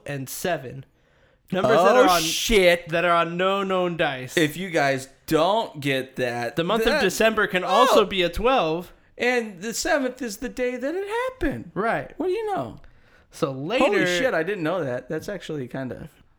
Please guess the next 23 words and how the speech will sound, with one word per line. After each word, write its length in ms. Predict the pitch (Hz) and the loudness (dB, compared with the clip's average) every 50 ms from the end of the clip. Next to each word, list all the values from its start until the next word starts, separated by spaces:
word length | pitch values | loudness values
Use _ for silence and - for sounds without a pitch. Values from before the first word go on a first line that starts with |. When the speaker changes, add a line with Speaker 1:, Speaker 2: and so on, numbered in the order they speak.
| _ - - - - | _ -20 -20 -14 -10
Speaker 1:
It's 220 | 165 156 143 151 | -8 -8 -8 -6
weird, 320 | 151 185 254 302 262 190 180 | -6 -6 -4 -4 -4 -4 -2
right? 320 | 185 202 233 254 233 - - _ _ _ _ - | -2 -2 -4 -4 -6 -10 -16 _ _ _ _ -8
I 100 | - 175 | -6 -4
actually 320 | 196 202 - - 208 185 | -4 -6 -6 -8 -8 -6
have 120 | 180 180 165 | -6 -6 -8
a 60 | 147 | -10
picture. 400 | 143 - - 170 165 - - 156 | -12 -10 -10 -10 -10 -8 -8 -6
Speaker 2:
It's 120 | 156 151 147 | -6 -6 -6
freaky. 680 | 147 - - 226 233 254 - - 226 262 220 151 139 214 | -6 -6 -6 -6 -8 -8 -8 -8 -8 -8 -8 -8 -10 -10
You 200 | - 143 143 143 - - - - | -10 -10 -10 -10 -12 -16 -20 -20
freaky, 420 | - - - - 226 226 - - 185 | -20 -14 -10 -10 -10 -10 -10 -12 -10
bro. 320 | 143 131 143 139 151 170 | -8 -6 -4 -4 -4 -4
You 160 | 185 175 175 160 | -6 -6 -10 -10
freaky 380 | - - 190 170 - - 165 | -10 -10 -10 -10 -10 -10 -12
deaky 560 | 151 156 170 165 156 - 160 156 143 139 - - _ _ _ _ _ _ _ - | -10 -8 -10 -10 -10 -10 -8 -8 -8 -8 -8 -12 _ _ _ _ _ _ _ -4
Dutch 240 | 165 170 - - | -4 -4 -4 -6
Speaker 1:
That's 240 | - 151 160 156 160 | -6 -4 -2 -2 -2
Speaker 2:
bastard. 100 | 185 165 | -4 -4
Speaker 1:
a 40 | - | -4
picture 440 | 170 180 202 196 - 165 156 151 147 | -4 -6 -6 -4 -6 -6 -4 -4 -6
of 160 | 147 143 139 | -8 -8 -8
the 360 | 139 143 139 139 135 135 135 | -8 -8 -8 -6 -8 -8 -10